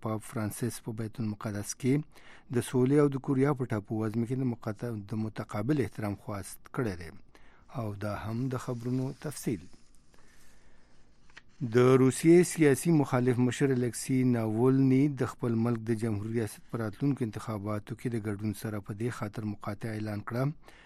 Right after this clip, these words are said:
چې د انتخاباتو کمیسیون د جمهور ریاست مقام ته د هغه کاندیدي رد کړه. د روسیې د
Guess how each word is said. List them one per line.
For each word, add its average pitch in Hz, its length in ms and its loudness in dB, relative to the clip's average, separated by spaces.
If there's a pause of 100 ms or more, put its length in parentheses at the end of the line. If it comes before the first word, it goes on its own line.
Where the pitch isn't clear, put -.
(280)
چې 135 100 2 (100)
د 139 140 8
انتخاباتو 139 640 2
کمیسیون 131 580 4
د 127 140 2
جمهور 117 300 0
ریاست 117 200 -2 (120)
مقام 107 320 -4
ته 127 120 -2
د - 20 0 (100)
هغه 104 140 -6 (100)
کاندیدي 101 500 -4 (180)
رد 120 240 0
کړه. 110 160 -10 (1200)
د - 20 8 (220)
روسیې 160 420 4
د - 20 4